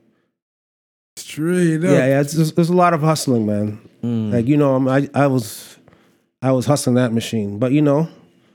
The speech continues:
Speaker 3: Mais comment vous, dans le fond, le huit ans, what happened ?
Speaker 2: It's just, à, à un moment donné,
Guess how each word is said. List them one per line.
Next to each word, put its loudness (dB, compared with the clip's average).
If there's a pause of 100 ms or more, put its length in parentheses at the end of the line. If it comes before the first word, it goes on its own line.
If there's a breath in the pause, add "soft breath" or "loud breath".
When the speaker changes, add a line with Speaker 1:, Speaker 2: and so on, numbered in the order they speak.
Speaker 3:
Mais -4
comment 0
vous, -6
dans -6
le -4
fond, -4
le 0
huit -6
ans, -4 (240)
what -2
happened ? -4 (500)
Speaker 2:
It's 2
just, 0
à, 0 (420)
à 4
un 2
moment 2
donné, 2